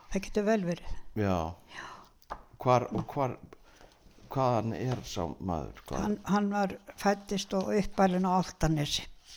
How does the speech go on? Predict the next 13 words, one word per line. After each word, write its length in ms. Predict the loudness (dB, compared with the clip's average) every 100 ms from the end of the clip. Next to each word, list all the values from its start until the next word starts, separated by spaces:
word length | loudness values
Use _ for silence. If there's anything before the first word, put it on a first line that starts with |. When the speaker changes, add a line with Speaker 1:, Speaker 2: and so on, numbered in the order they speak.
| -20 -20 -20
Speaker 2:
Á 100 | -12
Álftanesi? 640 | -6 -6 -6 -8 -6 -8 -10 -10
Speaker 1:
Já. 180 | -8 -8 -10 -20 -20 -20 -20 -20 -20 -20 -18 -18 -20 -20 -20 -20 -20 -20 _ -20 -20 -20 -20 -20 -20 -20 _ -20 -20 _ -20 -20
Speaker 2:
Og 100 | -8
hvað 200 | 2 4
var 140 | 4 2
hann, 240 | -2 -6 -10
hérna? 440 | -10 -10 -10 -10 -8 -10 -14 _ _ -6
Speaker 1:
Var 180 | -4
þar 280 | -2 0 0
fram 300 | 0 -2 0
eftir 260 | 0 -2 -2
aldri. 340 | -4 -4 -2